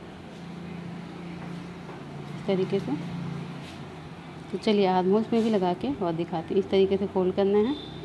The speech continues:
camera भी खुद मैंने handle किया है, एक हाथ से बता रही हूँ इसलिए थोड़ी सी दिक्कत हो रही है। अगर आपको कोई दिक्कत हो रही है तो please don't mind, adjust कर लीजिएगा।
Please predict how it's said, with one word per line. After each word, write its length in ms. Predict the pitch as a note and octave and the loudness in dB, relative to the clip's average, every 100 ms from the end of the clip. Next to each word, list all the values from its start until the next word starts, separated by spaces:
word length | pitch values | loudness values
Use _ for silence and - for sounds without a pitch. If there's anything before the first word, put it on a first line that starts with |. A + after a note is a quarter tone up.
| - - - - - - - - - - | -10 -10 -10 -10 -10 -10 -10 -10 -4 4
camera 320 | G3+ G3 A3 | 6 8 6
भी 160 | A3 A#3+ | 6 2
खुद 240 | - F#3 | 2 4
मैंने 240 | G3+ G3 | 6 8
handle 300 | G3+ F#3+ G3 | 8 6 4
किया 180 | F#3+ G#3 | 2 2
है, 80 | G#3+ | 4
एक 120 | G3 | 2
हाथ 80 | F#3 | 2
से 160 | F3 G3 | 2 0
बता 260 | F#3 F3 | 0 -2
रही 120 | F3 A3 | 0 0
हूँ 80 | |
इसलिए 240 | A#3+ - G#3+ | 0 0 0
थोड़ी 240 | G#3+ F3+ | 0 0
सी 140 | F3+ G3 | -2 -2
दिक्कत 360 | F#3 - G3+ | -2 -2 0
हो 40 | G3+ | 0
रही 160 | G3+ | 0
है। 100 | C4 | 0
अगर 240 | - F#3 F3+ | 0 2 0
आपको 240 | F3+ F#3+ | -2 -2
कोई 140 | F#3+ | 0
दिक्कत 320 | F3+ F3+ G3 G3 | 2 0 0 2
हो 40 | |
रही 100 | G3 | 2
है 100 | A3 | 2
तो 0 | |
please 320 | G3 F#3+ F3 | 4 4 6
don't 240 | F3 F3 F3+ | 2 2 2
mind, 200 | A#3+ G3+ | 0 -2
adjust 360 | F3 G3 - | -4 -6 -4
कर 160 | - F#3+ | 2 4
लीजिएगा। 420 | F#3 F#3 F#3 | 4 4 0